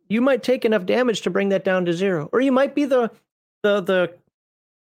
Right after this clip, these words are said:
the, the moving, uh, the, I don't wanna u-, always use range combat, but it's easy, you know, kind of the thiefy, uh, uh, range combat dude, whatever. And your, and your agility gets taken down to zero,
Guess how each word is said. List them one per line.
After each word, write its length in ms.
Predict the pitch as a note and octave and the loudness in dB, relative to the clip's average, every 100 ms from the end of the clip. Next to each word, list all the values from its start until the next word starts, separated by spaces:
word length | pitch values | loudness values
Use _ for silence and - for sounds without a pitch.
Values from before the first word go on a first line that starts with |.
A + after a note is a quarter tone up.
| _ - | _ -2
the, 200 | - E3+ | 2 4
the 120 | F3+ | 2
moving, 460 | F#3+ C4+ C#4+ G#3 G3 | 2 2 2 0 2
uh, 280 | F#3 F3+ E3+ | 2 2 2
the, 420 | E3+ D#3 D3 - _ _ _ _ _ _ _ _ - | 2 2 0 -4 _ _ _ _ _ _ _ _ -14
I 240 | - F#3+ | -4 0
don't 100 | G#3 | 0
wanna 140 | F#3+ | 2
u-, 180 | E3+ E3+ | 0 0
always 300 | F3 E3+ D#3 | 2 2 0
use 140 | E3+ E3+ | -2 -2
range 200 | D#3 - | -2 -2
combat, 380 | D#3+ D#3+ E3+ | -2 0 0
but 100 | D#3+ | 0
it's 140 | D#3+ E3+ | -2 0
easy, 220 | E3 F3 | -2 0
you 40 | D#3+ | -2
know, 140 | D3+ - - _ _ _ _ - D4+ - | -2 -6 -20 _ _ _ _ -12 -10 -4
kind 180 | C4 | -2
of 60 | A3 | 0
the 100 | F#3+ | -2
thiefy, 600 | - C4+ A3 F#3+ D#3+ D3+ | -2 -2 -2 -2 0 2
uh, 40 | |
uh, 480 | C#3+ C3+ - C#3 C3+ | 2 0 0 0 -2
range 320 | E3 B3 B3+ - | 0 0 0 0
combat 440 | A#3+ F#3 D#3 C3+ | 0 0 0 -2
dude, 160 | D#3+ C#4 | -4 0
whatever. 400 | C4+ D#3+ A#2+ _ _ _ _ _ _ _ - | 0 0 -4 _ _ _ _ _ _ _ -6
And 140 | G#3+ A#3 | -2 0
your, 120 | B3 | 0
and 280 | G#3+ G#3+ G#3+ | 0 2 2
your 320 | G#3+ G3+ E3 _ _ | 2 0 -4 _ _
agility 540 | G3+ D#3 B3 E4+ G3+ C3+ | -6 -2 0 0 -2 -2
gets 220 | F3 - | -6 -6
taken 360 | - F#3+ F#3+ E3+ | -4 -2 -2 0
down 300 | E3 F#3 F#3 | 0 0 -4
to 180 | A#3 | -6
zero, 400 | G3 A3+ C4+ D3 | -4 -2 -2 -4